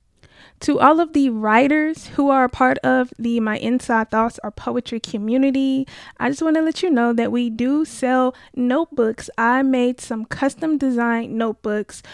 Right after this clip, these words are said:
with my artwork on the front cover from one of my poetry portraits from my,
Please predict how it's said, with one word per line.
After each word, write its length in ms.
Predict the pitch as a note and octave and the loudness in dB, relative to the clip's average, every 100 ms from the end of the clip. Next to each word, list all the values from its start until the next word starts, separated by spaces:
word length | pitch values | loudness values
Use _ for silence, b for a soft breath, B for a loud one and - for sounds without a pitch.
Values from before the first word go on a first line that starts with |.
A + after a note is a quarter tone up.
| B | B
with 200 | B A3 | B -4
my 180 | A3+ G#3 - | -2 -6 -4
artwork 520 | G#3+ B3 B3 A#3+ A#3 A3 | 0 0 0 -4 -4 -4
on 140 | A3+ G#3+ | -6 -6
the 80 | |
front 280 | A3 A3+ - | -6 -8 -8
cover 540 | - A#3+ G#3+ G#3+ G#3 G#3+ B | -2 -2 0 -2 -2 -6 B
from 240 | B A3+ A3 | B -6 -2
one 160 | A3+ | 0
of 80 | B3 | 0
my 240 | A#3+ A3+ G#3+ | 0 -2 -4
poetry 540 | - A#3+ A#3 A#3+ A#3 | -4 -2 -2 -4 -8
portraits 600 | - A3 A3 A#3 A3 - | -4 -4 -4 -6 -8 -8
from 380 | - A3+ G#3+ G#3+ | -10 -6 -4 -2
my, 460 | G#3 G3+ G3 G3 | -2 -4 -4 -6